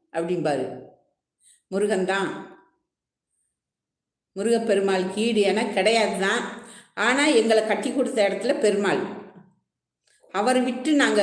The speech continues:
யாரையும் கும்பிட முடியாது. முருகப்பெருமாள் கும்பிடுவோம், மனசுல நினைச்சுக்குவோம், அவ்வளவுதான்.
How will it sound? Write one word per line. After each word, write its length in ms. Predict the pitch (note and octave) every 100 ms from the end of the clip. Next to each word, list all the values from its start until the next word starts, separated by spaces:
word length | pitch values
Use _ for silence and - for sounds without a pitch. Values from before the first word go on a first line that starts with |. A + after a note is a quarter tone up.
| F#3
யாரையும் 500 | F3+ F#3 F#3+ E3+ -
கும்பிட 260 | F#3 F#3 D3
முடியாது. 380 | D3+ C#3+ - - - - _ _ _ _ _ _ _ _ _ _ _ _ _ _ _ _ _ _ _ _ -
முருகப்பெருமாள் 680 | F#3+ A3 G#3+ G3+ F3+ G#3 C#4+
கும்பிடுவோம், 580 | B3 G#3+ A3+ A3 A3+ D#4 -
மனசுல 420 | F#3 G#3 G#3 G3
நினைச்சுக்குவோம், 600 | F#3 F#3 F#3+ F#3 G#3 D4 - - - - _
அவ்வளவுதான். 480 | F3 F#3 D3+ C#3+ C3